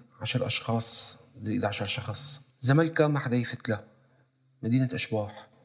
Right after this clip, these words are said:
جيت لهون الساعة ستة المساء تقريبا،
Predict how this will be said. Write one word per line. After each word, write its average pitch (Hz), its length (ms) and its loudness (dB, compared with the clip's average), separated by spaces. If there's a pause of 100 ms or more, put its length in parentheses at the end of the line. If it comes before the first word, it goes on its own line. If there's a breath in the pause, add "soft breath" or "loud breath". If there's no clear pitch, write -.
جيت 139 280 4
لهون 143 280 6
الساعة 123 680 2 (500)
ستة - 320 2
المساء 127 340 4
تقريبا، 139 680 2